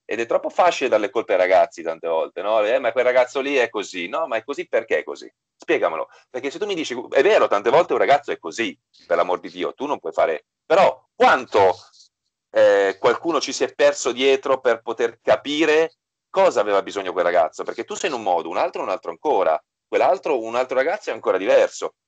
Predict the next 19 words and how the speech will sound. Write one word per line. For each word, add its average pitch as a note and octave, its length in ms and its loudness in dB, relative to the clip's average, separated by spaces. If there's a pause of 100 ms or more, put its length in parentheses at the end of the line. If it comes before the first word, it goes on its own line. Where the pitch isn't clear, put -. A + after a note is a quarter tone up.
Quindi, C#3+ 260 -6
sai, A#2+ 220 2 (220)
quando F3 240 -2
sei D#3+ 140 -2
in C#3 40 -4
un C3 100 -4
gruppo A#2+ 280 -2
di G#2 80 -2
tante B2+ 280 -2
persone, B2 640 -2
eh, F2 640 -4
purtroppo C3 320 -2
cosa G#2+ 100 2
succedeva? G2 460 -2
Che G2+ 100 -4
chi C#3+ 100 -8
vince, C3+ 540 -2 (280)
chi F2+ 100 -16
vinceva G2+ 520 0